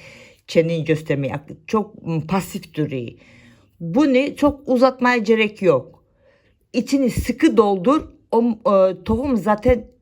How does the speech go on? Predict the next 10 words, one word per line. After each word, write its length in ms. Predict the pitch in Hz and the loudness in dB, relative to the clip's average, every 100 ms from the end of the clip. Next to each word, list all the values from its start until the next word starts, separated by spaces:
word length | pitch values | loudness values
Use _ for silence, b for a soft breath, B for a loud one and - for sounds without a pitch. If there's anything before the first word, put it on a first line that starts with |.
| _ _ _ _ _ _ _ 175 | _ _ _ _ _ _ _ -2
dolgun 340 | 208 220 208 214 | 2 2 0 -2
olduğu 360 | 220 196 247 | -2 0 0
için 460 | 208 180 - 277 262 B B B _ | -2 -4 -6 -6 -6 B B B _
çiçeğin 340 | - 220 220 | -12 -6 -4
ortasını 460 | 185 180 170 196 202 | -2 -4 -4 -6 -10
kapatıyor. 560 | - 170 156 156 - - | -10 -6 -6 -6 -4 -2
O 140 | 208 | 2
boşluğu 380 | 185 165 220 220 | 2 2 -2 -6
kapatması 640 | 185 175 170 156 147 - | -6 -6 -6 -6 -8 -6
lazım. 400 | 131 127 123 120 | -6 -6 -8 -16